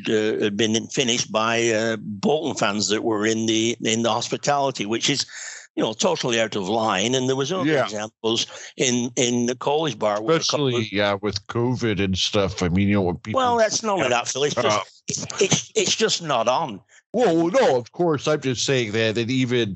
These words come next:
Speaker 2: e-, even more so with, uh, with, uh, the spread
Speaker 1: Yeah,
Speaker 2: of
Speaker 1: but
Speaker 2: germs and
Speaker 1: Yeah, but
Speaker 2: things
Speaker 1: that's,
Speaker 2: like
Speaker 1: it,
Speaker 2: that.
Speaker 1: to, to me, that's, it's, it's not, you know, it's just, you sh-, you just don't do that. And then there was an example in the College Bar where they had a couple of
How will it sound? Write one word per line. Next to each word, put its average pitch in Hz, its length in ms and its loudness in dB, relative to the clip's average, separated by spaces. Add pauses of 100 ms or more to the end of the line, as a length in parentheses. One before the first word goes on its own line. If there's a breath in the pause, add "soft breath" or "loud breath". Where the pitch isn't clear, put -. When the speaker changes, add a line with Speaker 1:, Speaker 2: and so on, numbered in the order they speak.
(380 loud breath)
Speaker 2:
e-, 175 180 2
even 156 380 2
more 143 420 2
so 120 360 0
with, 101 560 -2
uh, 101 380 2
with, 107 260 -2
uh, 98 220 2
the 101 140 -2
spread 107 440 0
Speaker 1:
Yeah, - 20 0
Speaker 2:
of 101 40 0
Speaker 1:
but - 120 -8
Speaker 2:
germs 110 640 0
and 110 60 0
Speaker 1:
Yeah, 120 100 2
but 113 100 0
Speaker 2:
things - 240 0
Speaker 1:
that's, 92 140 -4
Speaker 2:
like 226 60 0
Speaker 1:
it, - 40 -8
Speaker 2:
that. 110 400 0
Speaker 1:
to, - 140 -4 (340)
to 190 100 -2
me, 190 180 2
that's, 175 460 0
it's, - 380 0
it's 165 240 2
not, 165 320 0
you 156 160 -2
know, 131 220 0
it's - 200 2
just, - 380 0
you 135 100 -2
sh-, - 240 -2
you 139 140 -2
just 139 200 -4
don't 117 220 0
do 117 180 -2
that. 143 280 0
And 127 140 0
then 131 140 0
there 127 100 0
was 127 160 2
an 131 80 2
example 127 520 0
in 120 120 0
the 110 80 -2
College 123 500 -2
Bar 117 240 0
where 117 140 -2
they 117 140 0
had 117 140 2
a 107 60 -4
couple 113 320 -2
of 113 80 0